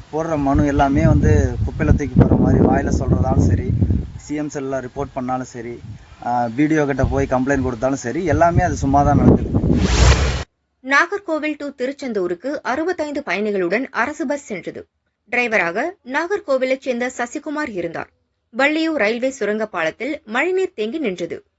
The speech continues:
Speaker 2: அதன் வழியாக செல்ல வேண்டாம் என பயணிகள் தடுத்தனர். டிரைவர் கேட்கவில்லை.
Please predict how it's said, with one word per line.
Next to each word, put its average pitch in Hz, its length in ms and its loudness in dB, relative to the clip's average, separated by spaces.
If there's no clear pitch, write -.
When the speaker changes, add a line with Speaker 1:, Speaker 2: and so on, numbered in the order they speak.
Speaker 2:
அதன் 302 260 -2
வழியாக 330 400 0
செல்ல 220 260 0
வேண்டாம் 233 320 -2
என 190 360 -4
பயணிகள் 302 440 -6
தடுத்தனர். 165 460 -10
டிரைவர் 262 380 -2
கேட்கவில்லை. 165 560 -8